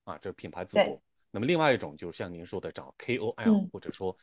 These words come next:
Speaker 2: 嗯。
Speaker 1: 找达人来做直播，
Speaker 2: 对。
Speaker 1: 这么两种形式。那么两种形式的优势也是显而易见的。品牌自播的话，它成本应该可以降到最低。那么除了直播成本之外，
Speaker 2: 嗯。
Speaker 1: 可能从其他来说，它并没有更多的成本。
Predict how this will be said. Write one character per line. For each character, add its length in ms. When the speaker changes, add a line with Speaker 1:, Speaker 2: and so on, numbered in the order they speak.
Speaker 2:
嗯。 280
Speaker 1:
找 120
达 240
人 220
来 140
做 180
直 200
播， 280
Speaker 2:
对。 100
Speaker 1:
这 40
么 60
两 180
种 160
形 220
式。 180
那 100
么 60
两 240
种 160
形 240
式 180
的 380
优 240
势 280
也 120
是 160
显 220
而 100
易 60
见 220
的。 120
品 160
牌 100
自 140
播 140
的 60
话， 200
它 120
成 300
本 180
应 140
该 160
可 140
以 40
降 200
到 80
最 180
低。 180
那 80
么 60
除 180
了 160
直 80
播 120
成 140
本 160
之 120
外， 80
Speaker 2:
嗯。 20
Speaker 1:
可 100
能 220
从 280
其 240
他 160
来 120
说， 140
它 100
并 140
没 80
有 120
更 200
多 160
的 80
成 200
本。 120